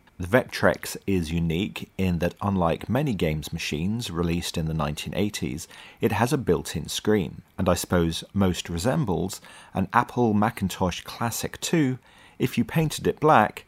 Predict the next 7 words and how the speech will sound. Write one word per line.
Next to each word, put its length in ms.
and 120
the 60
built-in 400
monitor 560
only 240
displayed 580
vectors, 760